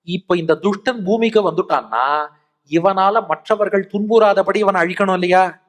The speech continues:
அந்த நரநாராயணர்களும் மீண்டும் வந்தார்கள். அந்த நாராயணன் தான் கிருஷ்ணனாக வந்தார், சிஷ்யன் நரன் தான் அர்ஜுனனாக வந்தான். அர்ஜுனனுக்கு இந்திரனோட அம்சமும் உண்டு,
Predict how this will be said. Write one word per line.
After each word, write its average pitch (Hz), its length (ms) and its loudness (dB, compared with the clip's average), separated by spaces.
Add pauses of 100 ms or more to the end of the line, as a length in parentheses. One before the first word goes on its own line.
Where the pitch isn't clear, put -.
(640)
அந்த - 260 -4
நரநாராயணர்களும் 139 1300 0
மீண்டும் 147 320 -4
வந்தார்கள். 117 640 -2 (180)
அந்த 123 240 -2
நாராயணன் 147 840 0
தான் 165 260 -4
கிருஷ்ணனாக 151 560 -2
வந்தார், 127 520 0 (120)
சிஷ்யன் 175 580 0
நரன் 139 340 -2
தான் 120 320 -2
அர்ஜுனனாக 147 760 0
வந்தான். 107 500 -4 (840)
அர்ஜுனனுக்கு 160 680 -2
இந்திரனோட 170 500 0
அம்சமும் 165 440 -2
உண்டு, 165 500 0